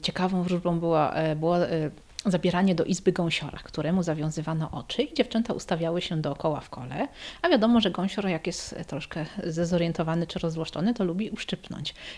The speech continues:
Więc którą pierwszą dziewczynę ten gąsior uszczypnął, to miała pierwsza wyjść za mąż. Innym takim wróżebnym zwierzęciem był pies.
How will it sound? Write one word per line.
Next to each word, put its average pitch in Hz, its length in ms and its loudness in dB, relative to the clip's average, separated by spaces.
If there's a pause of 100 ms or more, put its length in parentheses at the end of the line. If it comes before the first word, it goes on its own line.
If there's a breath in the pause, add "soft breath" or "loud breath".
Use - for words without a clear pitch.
Więc 196 260 2
którą 233 340 6
pierwszą 185 440 0
dziewczynę 180 440 0
ten 165 180 0
gąsior 175 380 0
uszczypnął, - 460 0
to 220 120 0
miała 196 260 2
pierwsza 165 400 0
wyjść 156 340 -2
za 147 160 2
mąż. - 340 -8 (440 loud breath)
Innym 202 280 8
takim 196 260 2
wróżebnym 190 460 4
zwierzęciem 190 500 2
był 247 140 4
pies. - 480 0